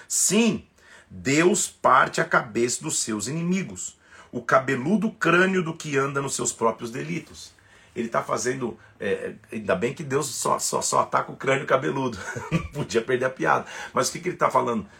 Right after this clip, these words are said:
Da, do, do, do crânio cabeludo, os soldados usavam cabelos, e o cabelo, é, é, é, é, do, dos soldados que, que, que, que vinham contra o povo de Deus, o,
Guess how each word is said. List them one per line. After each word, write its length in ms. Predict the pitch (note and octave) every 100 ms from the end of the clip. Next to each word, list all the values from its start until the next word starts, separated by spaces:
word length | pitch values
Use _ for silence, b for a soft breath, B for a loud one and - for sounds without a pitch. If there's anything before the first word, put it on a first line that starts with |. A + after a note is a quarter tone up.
| B B
Da, 200 | A2+ -
do, 180 | A#2+ A2+
do, 180 | B2
do 120 | A#2+ B2
crânio 300 | - F3 F3+
cabeludo, 580 | C#3 A#2+ A2+ D3 A#2+
os 80 | A#2+
soldados 760 | - A#2+ G2+ A#2+ C#3 - F#2 -
usavam 440 | A2 G#2 C#3+ C#3+ -
cabelos, 480 | B2 A2+ A2+ B2 A#2
e 40 |
o 40 | A2+
cabelo, 420 | G#2+ A#2 C#3 - B B
é, 80 | A#2
é, 260 | G#2+ A2 -
é, 280 | G#2+ - G#2+
é, 40 |
do, 200 | F#2+ G#2+
dos 200 | G2+ G2+
soldados 580 | G#2 G#2 A2 A2 G2 - B B B
que, 160 | G2+
que, 260 | - G2+ F#2
que, 340 | - F#2+ F2+ b b
que 120 | -
vinham 240 | F2 G#2+ A2
contra 320 | - B2+ B2
o 20 |
povo 220 | G#2+ G2+
de 100 | F#2
Deus, 380 | F#2 A2 C3+ G2
o, 200 | G#2 A2